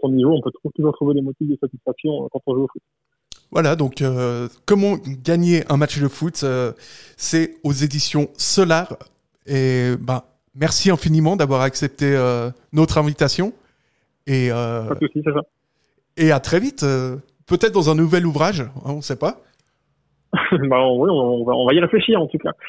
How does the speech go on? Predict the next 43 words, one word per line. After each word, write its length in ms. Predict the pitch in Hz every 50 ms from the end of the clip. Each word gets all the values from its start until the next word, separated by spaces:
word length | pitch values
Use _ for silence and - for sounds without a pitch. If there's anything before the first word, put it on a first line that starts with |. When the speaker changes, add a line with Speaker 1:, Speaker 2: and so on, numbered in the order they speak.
| - - - - -
Speaker 1:
Et 40 | -
mais 100 | 135 139 131
merci 240 | 139 147 - -
en 60 | 156 135
tout 100 | - 139
cas 120 | 143 143
pour, 280 | 135 139 131 127 127 123
pour 100 | - 135
l'invitation 540 | 131 135 135 175 156 - - 135 135 131 127
et 120 | - - - _ _ _ _ _
pour 120 | - - 139
avoir 120 | 135 131
parlé 160 | - 131 135
du 60 | 131
livre. 180 | 131 135 135 - _ _ _ _ _ _ _ - - _ -
Speaker 2:
C'est 280 | - - - 180 170
avec, 300 | 165 165 156 156 151 - -
euh, 180 | 151 143 143
grand 200 | 139 123 139 175
plaisir 420 | 170 - 170 160 139 147 151 151 - - -
et 100 | 156 160
je 100 | 160 -
te 100 | - 175
souhaite 260 | - - 175 156 -
une, 140 | 156 147 143
euh, 400 | 139 135 131 131 127 127 123 127
une 100 | 127 135
excellente 520 | 156 151 - - 165 156 151 151 147 -
après-midi. 520 | 147 - - 143 131 131 131 123 131 135 - _ _ -
Et 100 | 139 127
puis, 280 | 127 - - 123 120
euh, 80 | 113 104 - 85 - - - - - - _ _ _ _ _ _
puis 100 | - 180
voilà, 220 | 170 165 139 139
à 40 | 170
la 100 | 160 135
prochaine. 420 | - - 196 - 254 254 233 151 131 - _ _ _ _ _ _ _ _ _ _ _ _ _ _ _ _ _ _ -
Speaker 1:
Oui, 140 | 180 214
merci 220 | 190 175 147 180 170 -
Sacha, 180 | 156 - 165 147
bonne, 240 | 143 139 139 139
bonne 100 | 139 143 139 -
après-midi. 380 | 147 135 - 151 147 139 135